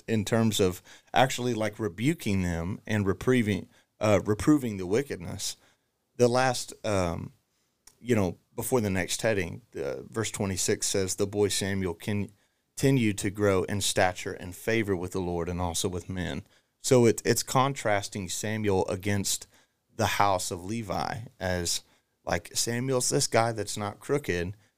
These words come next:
And even though, like, Eli may not be doing these things necessarily, he is, he is condoning them. So God rejects his household. And that's how chapter two ends: is with God telling Eli that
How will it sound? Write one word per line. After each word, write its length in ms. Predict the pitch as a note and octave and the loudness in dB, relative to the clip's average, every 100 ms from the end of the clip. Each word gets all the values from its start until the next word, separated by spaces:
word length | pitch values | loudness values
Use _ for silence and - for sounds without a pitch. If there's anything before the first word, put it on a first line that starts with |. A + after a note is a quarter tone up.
| _ _ | _ _
And 460 | - G#2 G#2 G#2 - _ | 0 2 2 0 -8 _
even 320 | F3+ F#3+ F#3 | -2 2 2
though, 280 | C#3 C3 C3 | 2 2 2
like, 340 | - G2+ F#2+ - | 0 -2 -4 -6
Eli 500 | G#2+ A#2 C3+ D3+ G#2+ - - | -8 -6 -4 -2 -4 -8 -8
may 240 | G#2 A#2+ | 2 4
not 320 | C3 C#3 - | 4 2 0
be 160 | G#2+ G2+ | -6 -6
doing 400 | F#2 A#2 D3+ G#2+ | -2 0 2 0
these 240 | F#2+ F2+ | 0 -2
things 320 | - G2 F2+ F#2 | 0 -2 -2 -2
necessarily, 880 | G#2 - F2+ - F#2 F#2 A2+ C#3 - _ _ _ - | -2 -2 -2 -2 -2 -2 -2 -6 -10 _ _ _ -2
he 140 | B2 | 4
is, 320 | D3 D3+ - - _ _ _ - | 6 4 0 -6 _ _ _ -2
he 80 | B2 | 2
is 100 | C3 | 2
condoning 540 | - G2 A2+ A2+ E2+ | 0 2 2 2 0
them. 220 | D#2+ - - | -6 -10 -14
So 180 | - - | -4 -2
God 320 | A#2+ C3+ D3+ | 4 4 4
rejects 480 | B2+ G#2+ A#2 A#2+ - | -4 -6 -4 -4 -6
his 180 | G#2 G2 | -8 -6
household. 580 | G2+ F#2+ - F#2 D#2+ - _ _ _ - | -4 -4 -6 -10 -12 -16 _ _ _ -6
And 120 | A2 | 0
that's 240 | A#2+ - | 0 0
how 380 | - F#2+ F#2 G2+ | -4 -2 -2 -6
chapter 380 | - G#2+ F#2+ - | -6 -2 -2 -6
two 300 | - - G#2+ | -8 -2 0
ends: 420 | F#2 B2 G2 F2 - _ _ _ | 2 2 2 -2 -6 _ _ _
is 160 | A2+ A2 | -4 -2
with 140 | G#2+ | 4
God 260 | A#2+ B2+ B2 | 6 6 6
telling 400 | - A2+ G2+ F#2+ | -2 -2 -2 0
Eli 420 | A#2+ A#2+ G2 F2 | 2 4 6 4
that 260 | F2 F2+ F2+ | 4 2 0